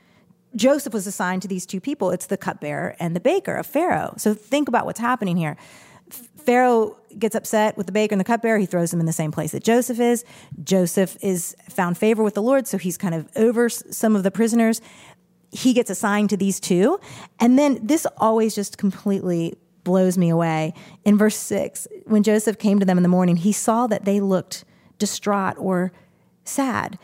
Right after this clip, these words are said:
So he asked Pharaoh's officers who were in custody with him in his master's house, "Why do you look so sad?" And I always s-, think, "Okay, Lord, when I'm sad,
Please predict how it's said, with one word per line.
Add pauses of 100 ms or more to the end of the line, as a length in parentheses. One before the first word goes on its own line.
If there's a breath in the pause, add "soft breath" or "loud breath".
(200 loud breath)
So
he
asked
Pharaoh's
officers
who
were
in
custody
with
him
in
his
master's
house,
"Why
do
you
look
so
sad?" (460 loud breath)
And
I (640)
always
s-, (680)
think,
"Okay,
Lord,
when
I'm (460 soft breath)
sad,